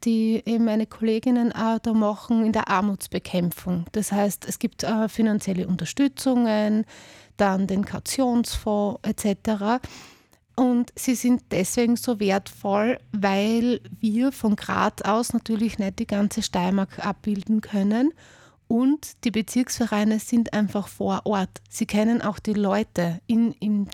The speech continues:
Dorf, im Bezirk und, äh, können da unbürokratisch helfen und ganz einfach helfen.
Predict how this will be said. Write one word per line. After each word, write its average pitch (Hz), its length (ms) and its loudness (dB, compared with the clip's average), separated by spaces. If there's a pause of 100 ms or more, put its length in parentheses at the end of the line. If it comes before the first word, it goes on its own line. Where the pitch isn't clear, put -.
(180)
Dorf, 214 340 -2
im 208 160 2
Bezirk 233 640 -2 (640)
und, 233 540 2
äh, 214 320 2 (140)
können 240 480 2
da 208 460 0 (720)
unbürokratisch 226 880 0
helfen 190 560 -2
und 196 80 -2
ganz 202 200 0
einfach 190 440 -2
helfen. 170 500 -4